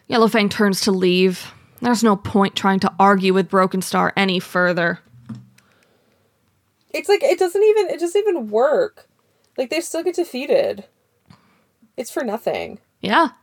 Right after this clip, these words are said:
Speaker 1: Yellowfang stops as she hears a squeal from the far side of the clearing. Yellowfang spins around to see Brown Kit and Wet Kit backing away from Mosspaw.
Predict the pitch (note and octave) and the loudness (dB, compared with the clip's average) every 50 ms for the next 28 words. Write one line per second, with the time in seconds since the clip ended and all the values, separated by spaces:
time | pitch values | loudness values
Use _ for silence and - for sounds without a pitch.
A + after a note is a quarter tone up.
0 | _ _ _ _ _ _ _ _ _ _ _ _ _ _ _ _ _ _ _ _ | _ _ _ _ _ _ _ _ _ _ _ _ _ _ _ _ _ _ _ _
1 | _ _ _ _ _ _ _ _ _ _ _ _ _ _ _ _ _ _ _ _ | _ _ _ _ _ _ _ _ _ _ _ _ _ _ _ _ _ _ _ _
2 | _ _ _ _ _ _ _ _ _ _ _ _ _ _ _ - G#3+ G3+ A3 A#3 | _ _ _ _ _ _ _ _ _ _ _ _ _ _ _ 0 2 4 4 4
3 | - D#4+ D#4 E4 D#4+ - - - C4+ A#3+ A#3+ A#3+ - - - - G#3+ G#3 - - | 2 0 -4 -4 -4 -8 -4 0 2 2 2 2 0 -4 -8 -6 -4 -2 -2 -2
4 | - A#3+ A#3 A3 - A#3+ A3+ A3+ G#3+ A3 G#3 - - - - - - G3 A3+ A#3 | -2 -2 -4 -4 0 2 2 4 4 2 0 0 -2 -6 -6 -4 -2 0 2 4
5 | A3 F3+ D#3 E3+ - - - F3+ F3+ F3+ E3+ - - F#3+ F3+ F#3 F#3+ G3+ - - | 4 4 2 0 -2 -2 -2 0 0 0 -2 -2 0 2 4 4 2 2 0 0
6 | F#3+ F3+ F3 F3 F3+ E3+ G3 - - - G3 G3 G3 F#3+ F3 F3+ F#3 F3+ _ _ | 0 0 2 0 0 -2 -6 -6 -2 -2 0 0 0 0 -2 -4 -6 -10 _ _
7 | _ _ _ _ _ _ _ _ _ _ _ _ _ _ _ _ _ _ _ _ | _ _ _ _ _ _ _ _ _ _ _ _ _ _ _ _ _ _ _ _
8 | _ _ _ _ _ _ _ _ _ _ _ _ _ _ _ - G3+ F#3+ F#3 G3+ | _ _ _ _ _ _ _ _ _ _ _ _ _ _ _ -2 2 2 4 4
9 | G3 - A3+ A3 A3 G#3+ G#3 - - - A3 A3 A3 G#3+ A3 G3+ G#3+ G#3 G3+ G3+ | 2 2 2 2 2 2 0 -2 -2 0 2 2 2 2 2 2 4 4 4 4
10 | G3 G3 F#3+ - G3 F3+ - G#3+ G3+ F#3 F#3 G#3+ G#3+ G#3+ A3 A3+ A3 - B3 B3 | 2 2 0 -2 -4 -4 -2 -2 -2 0 2 2 4 4 4 2 0 -2 -4 -6
11 | - - B3 B3 A#3 C4 B3 - - - - - F3 - - _ - G3 F#3 F#3 | -4 -2 -2 -2 0 0 -2 -4 -6 -14 -10 -10 -10 -10 -8 _ -2 0 0 0
12 | F3+ - G#3 G3+ G3+ G3 F#3+ F#3+ F3+ F3 F3 - - G3 F#3+ F#3+ G3 G3+ G#3 G#3 | 0 0 0 0 0 0 0 0 0 -2 -2 -2 -2 0 2 4 4 6 6 6
13 | G3+ - - - - - E3+ E3+ F3 E3+ - | 4 2 0 -4 0 2 2 2 2 0 -4